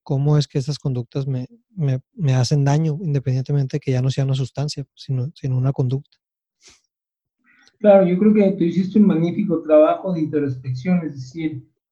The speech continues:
Speaker 2: eh, de poder ser un observador de tus propias conductas, de ver cuándo eran adaptativas y cuándo te estaban empezando a hacer daño. Eh, también te volviste un muy buen observador de tus propias emociones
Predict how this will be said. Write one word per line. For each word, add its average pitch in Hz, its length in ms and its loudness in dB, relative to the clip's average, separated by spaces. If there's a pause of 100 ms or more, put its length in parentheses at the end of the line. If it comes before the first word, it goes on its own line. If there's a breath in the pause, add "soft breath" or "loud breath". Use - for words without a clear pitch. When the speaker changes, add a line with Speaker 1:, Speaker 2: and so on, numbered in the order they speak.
(160)
Speaker 2:
eh, 147 300 -2
de 143 100 -4
poder 151 400 -2
ser 175 220 -4
un 175 120 -2
observador 151 640 -4
de 156 120 -4
tus - 220 -20
propias 151 360 -8
conductas, 147 800 -8 (420)
de 147 80 -2
ver 151 200 0
cuándo 156 280 -2
eran 160 240 -2
adaptativas 151 960 -4
y 127 120 -6
cuándo 160 380 -8
te - 80 -20
estaban 156 360 -8
empezando 143 400 -14
a - 20 -14
hacer 135 180 -12
daño. 151 420 -4 (540)
Eh, 147 300 -4
también 151 320 -2
te 170 80 -4
volviste 151 480 -2
un 160 100 0
muy 156 220 2
buen 156 160 -2
observador 147 600 -6
de 151 100 -6
tus - 200 -20
propias 131 380 -10
emociones 147 800 -6